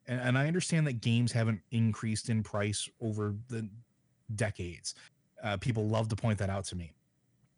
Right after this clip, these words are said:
I don't care. If you're going to charge more for a game up front, charge more for a game up front. I will gladly pay you my money for a complete game. Uh, basically, it's an exchange, right? I will give you my money. You give me the product I expect.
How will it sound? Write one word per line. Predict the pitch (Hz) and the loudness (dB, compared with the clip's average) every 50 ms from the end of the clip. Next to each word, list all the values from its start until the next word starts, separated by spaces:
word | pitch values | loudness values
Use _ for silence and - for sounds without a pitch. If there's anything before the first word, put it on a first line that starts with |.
| - | -2
I | - 143 | 0 2
don't | 170 190 180 | 2 2 0
care. | 135 - - 92 82 - - _ _ _ _ _ _ _ _ _ _ _ _ _ _ _ _ _ _ _ _ _ _ | 0 -2 -2 -2 -2 -6 -12 _ _ _ _ _ _ _ _ _ _ _ _ _ _ _ _ _ _ _ _ _ _
If | - 131 127 - | 0 0 2 2
you're | 143 127 | 2 2
going | 123 147 170 | 4 2 2
to | 185 180 | 2 2
charge | - 208 185 170 143 | 2 2 2 2 4
more | 143 139 143 147 | 4 4 4 2
for | 139 - 147 | 2 2 0
a | 135 | 0
game | 123 127 123 127 123 | 2 2 2 2 2
up | 117 107 | 0 0
front, | - 117 110 113 110 - _ _ _ _ _ | 0 0 2 2 0 0 _ _ _ _ _
charge | - - 127 120 117 | -6 -4 -2 0 2
more | 117 120 123 123 | 2 2 0 0
for | - 127 120 | 0 0 0
a | 110 | 2
game | 110 110 104 101 | 2 2 2 2
up | 98 95 - - | 0 -2 -4 -8
front. | - 92 80 - - - _ _ _ _ _ _ _ _ - | -10 -10 -10 -10 -14 -20 _ _ _ _ _ _ _ _ -4
I | - 110 | 0 0
will | 113 113 113 | 2 2 0
gladly | 104 101 104 98 107 117 123 143 156 165 165 | -2 -4 -4 -2 0 2 2 2 2 0 0
pay | 143 - 147 | 0 2 2
you | 151 147 139 | 2 4 4
my | 135 135 131 | 4 4 4
money | 120 113 117 123 123 | 4 4 4 4 2
for | 120 - 127 110 | 0 0 -2 -4
a | 107 | -4
complete | - 104 101 107 - 117 117 104 | -2 -4 -6 -4 -2 -4 -4 -2
game. | 98 101 101 104 104 107 110 107 - - - _ _ _ _ _ _ - | -2 0 2 2 4 2 2 0 -2 -8 -20 _ _ _ _ _ _ -4
Uh, | 101 98 98 98 104 - - 165 165 156 | -2 0 0 0 0 -2 -4 -4 -2 0
basically, | 170 190 190 - 165 160 151 139 | 2 2 2 2 2 2 2 2
it's | 127 - | 2 2
an | 120 | 2
exchange, | 110 101 - - 95 80 76 82 | 0 0 -2 -4 -6 -6 -6 -4
right? | 98 98 101 110 - | -2 -2 -2 -2 -2
I | - 110 | 0 0
will | 101 98 | 0 0
give | 98 117 127 160 | 0 2 2 4
you | 180 | 4
my | 190 202 | 4 6
money. | 185 165 147 147 143 143 - _ _ _ _ _ - | 6 6 6 6 4 4 0 _ _ _ _ _ -2
You | 110 113 | 0 4
give | 123 131 | 4 6
me | 131 131 | 6 6
the | 123 110 | 4 2
product | - - 117 113 113 107 - 110 | 0 0 0 0 0 0 0 0
I | 101 | 0
expect. | 95 87 - - - - - - - | 0 0 -4 -6 -8 -12 -18 -20 -20